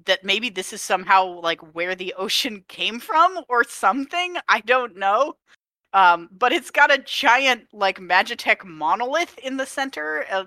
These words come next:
like, emblazoned with i-, images of the sky whales,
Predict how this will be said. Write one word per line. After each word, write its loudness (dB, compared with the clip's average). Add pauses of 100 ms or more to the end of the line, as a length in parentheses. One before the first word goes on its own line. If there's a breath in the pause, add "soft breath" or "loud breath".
like, -4 (300 loud breath)
emblazoned -6
with -6 (640)
i-, -8
images -6
of -12
the -10
sky 0
whales, -2